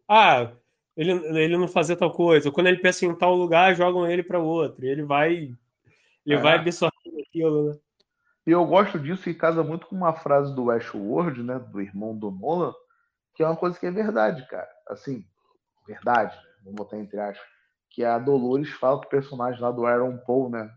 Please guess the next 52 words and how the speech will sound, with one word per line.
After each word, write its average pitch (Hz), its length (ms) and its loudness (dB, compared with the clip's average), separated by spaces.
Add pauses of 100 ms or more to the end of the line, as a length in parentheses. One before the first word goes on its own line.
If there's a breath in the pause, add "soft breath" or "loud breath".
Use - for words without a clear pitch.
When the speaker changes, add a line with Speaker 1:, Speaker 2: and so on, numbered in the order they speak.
(140)
Speaker 2:
o 104 100 -18 (120)
Caleb, 110 480 2
que - 100 -12
ele 98 140 -8
chega, 123 240 -10
ela 123 320 -6
fala 143 160 -6
assim, - 120 -20
"Cara, 123 320 0 (640)
o 143 140 -2
livre-arbítrio 165 720 -2
existe, 156 440 -8
mas 107 300 -10 (340)
ele 107 140 -8
é 131 60 -2
difícil 147 560 -10
pra 175 100 -4
caralho." 170 580 -2 (1120)
Então, 120 160 -10
tipo 160 100 -4
assim, 165 160 -6
o 117 120 -6
livre-arbítrio 165 480 -2
existe, 254 320 0
mano. 123 140 -12 (100)
Mas 107 100 -16
como 190 160 -4
é 214 40 -8
que - 100 -18
tu 220 60 -10
vai 202 260 -2
competir 190 880 -4 (440 soft breath)
com 160 100 -6
o 160 200 -2
Instagram 147 720 -2
todo 165 280 -4
dia 143 180 -4
te 151 160 -12
jogando 143 380 -2
uma 135 180 -2
ideia 131 580 -2
que - 140 -20
tu - 160 -20
tem 135 140 -14
que - 80 -20
ser 139 160 -14
feliz 120 720 -10
e 117 60 -10
o 117 120 -8
caralho 117 360 -6
é 110 60 -6
quatro, 139 640 -2